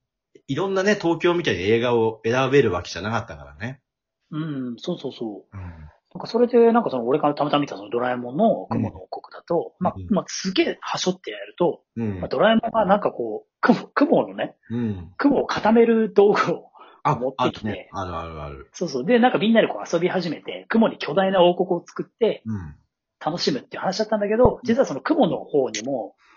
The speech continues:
Speaker 2: ものすごい世界が広がってて、
Speaker 1: うん。
Speaker 2: その雲の、雲のなんか世界があるんだ。雲の王国みたいなのが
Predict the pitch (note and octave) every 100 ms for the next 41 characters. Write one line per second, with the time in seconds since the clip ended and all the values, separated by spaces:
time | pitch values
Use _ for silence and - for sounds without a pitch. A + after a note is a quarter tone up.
0 | _ D3 A3 C4+ - D4 - - F#3 B2
1 | G#2 C3 A2+ - A#2+ G#2+ - - B2 B2+
2 | F#2 D2+ _ _ _ _ _ _ - F3+
3 | - F#4+ A3 A3+ - - E4 A#3 B2 C3
4 | - - - G#3 D3 G2+ G2 - - -
5 | G#3+ - B2+ G3+ A3 G#3+ F#3 C#3 F#2+ F2+